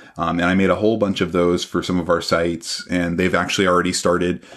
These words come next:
um, producing results, getting leads coming in, um, that I will hopefully be able to,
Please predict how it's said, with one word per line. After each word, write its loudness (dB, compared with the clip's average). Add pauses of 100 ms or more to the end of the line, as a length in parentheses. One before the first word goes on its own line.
(120)
um, 0
producing 0
results, 2
getting 0
leads 0
coming 0
in, 0
um, -2
that 0
I 2
will 0
hopefully 0
be 2
able 0
to, -2